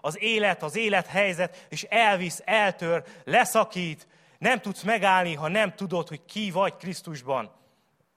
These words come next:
És el, ki vagy te, mondhatnám. És elhangzik ez a kérdés Jánosnak is. Bemerítő János, vagy keresztelő János, ugyebár egy nem kis ember volt. Jézus maga mondja Jánosra, hogy ő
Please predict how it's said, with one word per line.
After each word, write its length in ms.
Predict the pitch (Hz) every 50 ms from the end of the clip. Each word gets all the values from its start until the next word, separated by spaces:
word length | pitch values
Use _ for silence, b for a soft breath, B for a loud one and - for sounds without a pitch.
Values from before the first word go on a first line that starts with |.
| _ _ _ _ _ _ _ b b b b b b b
És 60 | -
el, 360 | - 175 196 196 180 143 - -
ki 200 | - 254 240 208
vagy 240 | 185 220 196 -
te, 420 | - - 208 202 175 143 117 - - _ _ _ _ _ _ _ _ _ _ _
mondhatnám. 720 | 147 160 151 - 147 131 123 - - 127 117 107 98 - _ _ _ _ b b b b b
És 100 | - -
elhangzik 500 | 220 240 208 196 202 190 170 165 185 -
ez 120 | 185 175 170
a 80 | 180
kérdés 460 | - - 190 190 180 180 175 156 -
Jánosnak 580 | 196 196 180 170 160 151 131 - - 123 - -
is. 300 | 123 104 95 - - _ _ b b b b b b b
Bemerítő 600 | b - 160 202 196 196 190 185 180 180 - 165 165
János, 420 | 175 185 185 180 180 180 165 -
vagy 120 | - 139 -
keresztelő 560 | - 180 190 185 175 170 - 180 165 165 160
János, 440 | 165 170 170 170 165 165 156 - -
ugyebár 520 | 156 156 170 160 165 170 165 165 160 165 b b b b b b b b
egy 160 | b 135 139
nem 220 | 170 233 247 220 -
kis 240 | - 190 160 -
ember 380 | 185 180 175 165 160 151 147 139
volt. 260 | 135 139 127 117 -
Jézus 300 | - 170 185 190 185 -
maga 320 | - 196 226 208 196 202 190
mondja 460 | 185 190 196 190 175 180 185 180 180
Jánosra, 600 | 180 196 190 185 180 180 170 - - - 175 175
hogy 240 | 156 160 170 170 156
ő 220 | 170 170 165 156